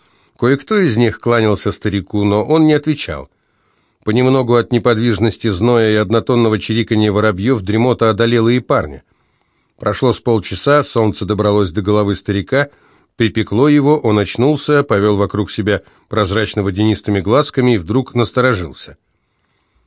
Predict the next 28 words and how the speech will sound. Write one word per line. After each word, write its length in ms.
По 140
аллее 420
двигалась 480
к 100
нему 200
молодая 460
модница 560
в 60
розовой 360
пене 400
оборок 460
под 160
кружевным 520
зонтиком 600
с 120
беленьким 520
шпицем 480
на 80
шнурочке. 640
Шпиц 560
шёл 300
в 80
припрыжку, 640
подбирая 640
и 100
словно 440
отряхивая 600
лапки, 460